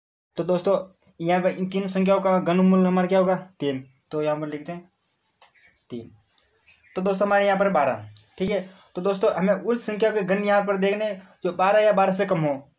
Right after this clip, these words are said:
तो बारह या बारह से कम क्या हमारे? आठ। तो दोस्तों, इन बारह संख्या,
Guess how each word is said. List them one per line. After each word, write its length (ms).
तो 60
बारह 240
या 140
बारह 180
से 120
कम 160
क्या 120
हमारे? 300
आठ। 240
तो 80
दोस्तों, 340
इन 120
बारह 180
संख्या, 360